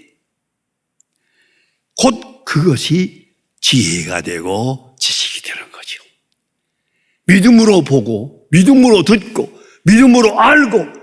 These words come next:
믿음으로 사는 사람, 이런 형태의 사람이 있어요.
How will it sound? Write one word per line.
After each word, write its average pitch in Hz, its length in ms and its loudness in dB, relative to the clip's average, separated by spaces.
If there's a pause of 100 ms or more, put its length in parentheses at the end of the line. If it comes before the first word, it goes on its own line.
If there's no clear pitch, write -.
(120)
믿음으로 269 480 4
사는 320 440 2
사람, 185 300 -2 (2250)
이런 92 300 -6
형태의 95 480 -8
사람이 110 400 -8
있어요. - 440 -10